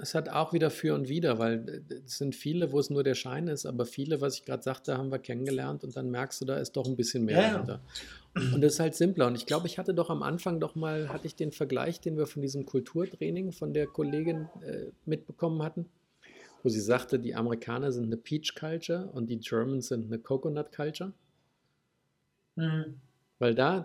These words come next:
Speaker 1: da merkst du das schöne Beispiel, ein Pfirsich, der ist außenrum super schön weich und der ist sofort,
Speaker 2: Geschmeidig.
Speaker 1: ist der gefällig, geschmeidig, du kannst dran und,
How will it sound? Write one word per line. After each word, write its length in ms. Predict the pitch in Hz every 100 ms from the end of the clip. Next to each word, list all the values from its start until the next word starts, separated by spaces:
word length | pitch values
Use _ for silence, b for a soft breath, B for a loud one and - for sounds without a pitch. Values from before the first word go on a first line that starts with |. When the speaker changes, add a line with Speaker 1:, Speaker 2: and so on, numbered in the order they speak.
| -
Speaker 1:
da 160 | 160
merkst 360 | 165 156 160 -
du 40 |
das 160 | 147 135
schöne 260 | 156 151
Beispiel, 420 | 131 123 120 120 117
ein 120 | 113
Pfirsich, 460 | - 139 135 123
der 140 | - 113
ist 120 | 110
außenrum 680 | - 127 135 135 110 113 113
super 380 | 117 143 - 123
schön 340 | - 120 117
weich 480 | 101 110 110 104 -
und 180 | - 113
der 140 | 113
ist 160 | 127 -
sofort, 300 | 120 - 151
Speaker 2:
Geschmeidig. 240 | 139 151 131
Speaker 1:
ist 80 |
der 80 | 123
gefällig, 640 | 110 - 120 110 113 - - b b b b
geschmeidig, 600 | 127 - 113 117 123 117
du 100 | 117
kannst 340 | - 135 -
dran 300 | 113 120 135
und, 200 | 143 131